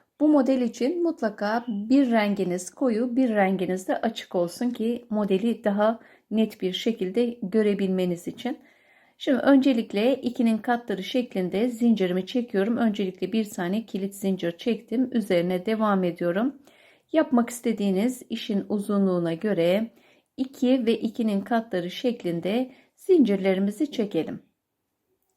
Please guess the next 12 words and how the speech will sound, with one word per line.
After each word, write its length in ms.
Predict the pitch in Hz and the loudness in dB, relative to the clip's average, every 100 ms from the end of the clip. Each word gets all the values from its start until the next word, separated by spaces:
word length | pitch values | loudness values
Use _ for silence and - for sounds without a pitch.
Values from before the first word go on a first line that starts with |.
| _ _ _ _ _ _ 415 | _ _ _ _ _ _ 2
Biraz 340 | 370 330 - | 4 4 0
fazla 360 | 320 320 311 294 | 2 2 2 0
çekin, 540 | 320 302 220 277 330 | 0 0 0 0 2
daha 180 | 285 269 | 2 2
sonra 460 | 269 220 196 247 277 | 0 0 2 0 0
bu 60 | |
zinciri 460 | 226 226 202 185 190 | -2 -2 -2 -4 -4
kesmesi 760 | - 233 - 175 - 247 269 269 _ _ _ _ | -4 -4 -4 -8 -4 -2 -2 -4 _ _ _ _
kolay 400 | - 339 294 202 | 0 4 6 6
olur. 380 | 175 185 262 - _ _ _ _ _ _ - | 4 2 -2 -6 _ _ _ _ _ _ 0
Ama 160 | 269 | 2
modeliniz 640 | 226 254 247 202 208 262 | 6 4 4 2 2 0